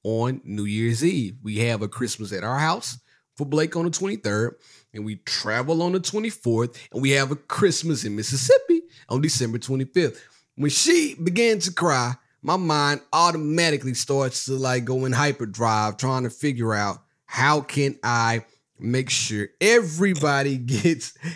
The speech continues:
adequate time and everybody is okay. Uh, you know what I mean? 'Cause I didn't want her to feel like she was missing out on something. I didn't want us to, like, go to Mississippi and leave her behind. I really felt bad the whole time. When we went to Mississippi, I felt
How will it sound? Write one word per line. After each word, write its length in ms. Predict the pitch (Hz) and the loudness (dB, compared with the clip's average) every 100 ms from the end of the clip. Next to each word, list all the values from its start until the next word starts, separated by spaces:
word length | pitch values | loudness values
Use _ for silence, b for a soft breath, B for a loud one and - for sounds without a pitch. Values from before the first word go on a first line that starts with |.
| B | B
adequate 580 | - 185 180 170 165 156 | 0 4 4 4 2 0
time 520 | - 160 147 139 139 - B B | 2 2 2 2 0 -4 B B
and 160 | 131 | 2
everybody 600 | 160 151 147 139 135 135 135 | 2 2 2 4 2 2 2
is 440 | 143 135 135 123 - | 2 4 2 0 0
okay. 640 | 135 127 - 131 101 101 - - | 0 0 -2 -2 -2 -4 -12 -4
Uh, 60 | |
you 180 | 117 127 | 0 2
know 80 | 139 | 2
what 80 | 135 | 2
I 60 | |
mean? 260 | 135 139 135 | 2 2 0
'Cause 240 | 117 101 - b b b | -4 -10 -12 b b b
I 100 | 135 | 2
didn't 140 | 151 147 | 2 4
want 160 | 135 | 4
her 100 | 151 | 4
to 80 | 151 | 2
feel 280 | 127 135 123 | 0 -2 0
like 180 | 120 117 | 0 -2
she 140 | 131 | -2
was 100 | 120 | -2
missing 340 | 113 107 107 107 | -4 -6 -6 0
out 200 | 147 151 | 0 0
on 140 | 143 | -2
something. 600 | - 160 151 - 143 147 - b b b 113 | -2 0 0 0 0 0 -4 b b b 0
I 100 | 131 | 2
didn't 140 | 131 | 2
want 140 | 123 127 | 2 4
us 220 | 147 - | 2 0
to, 180 | - 110 | -4 -2
like, 360 | 101 98 76 - | -2 -4 -8 -2
go 160 | 143 | 0
to 60 | 131 | 2
Mississippi 560 | 135 120 - 147 117 101 | -2 -2 -2 -4 -4 -6
and 100 | 104 | 0
leave 300 | 151 156 143 | 2 2 0
her 100 | 127 | -2
behind. 220 | 117 123 B | -4 -6 B
I 100 | 202 | 2
really 220 | 311 302 | 4 2
felt 300 | 185 220 147 | 4 2 4
bad 320 | 165 202 170 | 4 6 4
the 80 | 123 | 4
whole 320 | 123 214 208 | 4 6 6
time. 500 | 165 - 180 147 101 - _ _ _ | 4 2 4 4 0 -6 _ _ _
When 120 | 107 | -2
we 160 | 147 180 | 0 2
went 220 | 156 170 | 0 -2
to 80 | 131 | 0
Mississippi, 640 | 151 - 117 151 147 139 | -2 -2 -2 -2 -2 -2
I 160 | 127 143 - | 0 -2 -2
felt 300 | 120 110 95 | -4 -2 -4